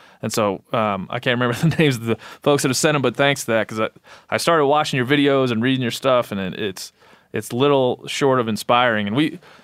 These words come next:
we've, in the last couple of episodes, started to bring people on that, that don't necessarily sit, you know, say, nothing wrong with a professor or an intellectual, but try to bring people on that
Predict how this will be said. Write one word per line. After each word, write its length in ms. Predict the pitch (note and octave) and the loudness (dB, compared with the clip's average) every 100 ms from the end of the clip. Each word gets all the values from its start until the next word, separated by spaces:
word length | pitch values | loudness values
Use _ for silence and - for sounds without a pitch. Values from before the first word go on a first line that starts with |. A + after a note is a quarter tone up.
| _ | _
we've, 420 | C#3+ C#3+ B2+ - _ | 0 0 -2 -10 _
in 120 | - C3+ | -4 0
the 60 | |
last 260 | C3+ E3+ - | 2 2 0
couple 320 | - D3+ C3 | 0 0 2
of 60 | A#2 | 2
episodes, 380 | A2+ - A2+ - | 0 -2 -2 0
started 240 | C3+ C3 | 0 0
to 100 | A2 F#2 _ _ _ _ _ _ _ _ - - | -2 -8 _ _ _ _ _ _ _ _ -12 0
bring 160 | D3+ | 0
people 300 | D#3+ D3+ C3 | 2 2 2
on 200 | B2 B2 A2+ | 4 4 4
that, 160 | G#2 - | 0 -2
that 400 | B2 A2 - B2+ | -2 -2 -2 -2
don't 180 | D#3+ D3+ | 0 0
necessarily 540 | C#3 - C3+ B2+ A#2 | -2 -2 2 2 2
sit, 360 | - A#2 A#2 - | -2 0 0 -2
you 120 | B2+ | -6
know, 120 | G2+ E2+ | -6 -6
say, 400 | - G#2+ G2 F#2+ | -6 -4 -4 -2
nothing 260 | C3+ D#3+ D3 | 0 0 4
wrong 220 | C3+ C3+ | 4 4
with 160 | A#2+ A#2+ | 2 0
a 120 | F2 | -4
professor 640 | - A2+ - A#2+ - A2+ G#2+ | -4 -6 0 0 0 0 0
or 120 | G2 | 0
an 60 | |
intellectual, 640 | G#2+ G#2+ G#2 G2 - G#2 F#2+ | 0 -2 0 -2 -4 -8 -4
but 240 | F#2+ F2 _ - - | -4 -4 _ -20 -14
try 140 | - F#3 | -2 0
to 80 | E3+ | 0
bring 160 | D3+ | -2
people 280 | C#3 C#3 C3 | 0 0 2
on 240 | A#2+ A#2 | 2 2
that 240 | A2 G2 | 0 -2